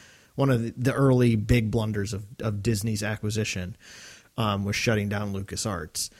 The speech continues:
Uh, 'cause th-, those games just, they had, like, there was such a, a magic to them because they were created by the team that George put together. Like, they, they were the folks that kind of pushed the envelope.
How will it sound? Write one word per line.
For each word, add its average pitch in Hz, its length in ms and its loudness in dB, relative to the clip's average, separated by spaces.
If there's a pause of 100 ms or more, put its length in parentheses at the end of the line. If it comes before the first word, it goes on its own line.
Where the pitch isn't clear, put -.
(300)
Uh, 107 340 -2
'cause 139 180 0
th-, 156 160 8
those 170 200 4
games 175 340 2
just, - 240 0
they 139 100 2
had, 143 260 2
like, 135 260 4
there 139 120 6
was 147 120 2
such - 180 -2
a, 143 120 0 (320)
a 131 80 6
magic 117 640 2
to - 280 -2
them 92 340 -10
because 170 300 6
they 196 120 10
were 190 160 6
created 143 600 6
by 123 140 4
the 117 100 0
team 123 480 -2
that 107 220 -4
George 104 440 0 (500)
put - 160 0
together. 127 480 0 (420)
Like, 117 280 0
they, 127 120 2
they 123 220 2
were 131 140 6
the 120 60 2
folks - 280 2
that 110 220 -2
kind 117 200 -4
of 107 140 -6
pushed - 300 0
the 117 120 0
envelope. 101 580 -6